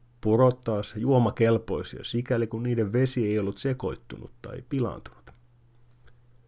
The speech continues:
Hän sanoo, "Sillä niin hyvin kuin Pyhä Raamattu, sitä eivät tee kirkolliskokoukset, isät emmekä mekään, vaikka tulos olisi mitä parhain, koska Jumala itse on sen tehnyt.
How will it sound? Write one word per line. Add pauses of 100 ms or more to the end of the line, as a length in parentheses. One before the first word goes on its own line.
(760)
Hän
sanoo, (360)
"Sillä
niin
hyvin
kuin
Pyhä
Raamattu, (480)
sitä
eivät
tee
kirkolliskokoukset,
isät
emmekä
mekään, (260)
vaikka
tulos
olisi
mitä
parhain, (120)
koska
Jumala
itse
on
sen
tehnyt.